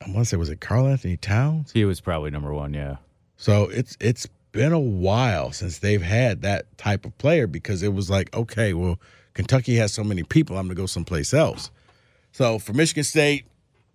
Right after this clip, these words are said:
Speaker 1: they got the, uh, like I said, Jackson Kohler, four stars, uh, power forward center. He'll be there on the official visit. Magic and all those guys will be there. So maybe, you know,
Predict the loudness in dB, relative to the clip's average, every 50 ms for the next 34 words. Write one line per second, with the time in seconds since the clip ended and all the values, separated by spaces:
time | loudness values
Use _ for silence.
0 | _ _ _ -2 2 4 6 6 6 6 4 4 4 6 6 6 6 6 6 6
1 | 4 4 4 2 0 -4 -10 _ _ _ _ _ 0 0 2 2 2 2 4 6
2 | 6 6 6 4 0 -2 0 2 4 4 4 4 4 2 0 -4 -12 -20 -20 _
3 | _ _ _ _ _ _ _ 4 6 6 6 4 2 2 4 6 8 8 8 8
4 | 8 6 4 0 -4 -8 -8 -6 -4 -2 0 0 2 0 0 -2 -4 -6 -10 _
5 | _ _ _ _ _ _ _ 2 4 4 4 4 2 0 2 2 2 4 2 2
6 | 2 2 2 2 2 2 4 2 2 4 2 2 2 2 0 0 -2 -2 -2 -4
7 | -4 -2 0 2 2 2 0 -2 0 2 2 2 2 2 0 -2 -2 -4 -10 -20
8 | -20 -20 -20 -20 _ _ _ _ 4 6 6 8 6 6 4 2 -2 -2 0 2
9 | 4 4 6 6 4 4 4 2 2 2 2 2 2 0 -2 -2 -2 0 0 0
10 | 0 0 0 0 0 -2 0 2 4 4 4 4 2 2 2 2 2 2 2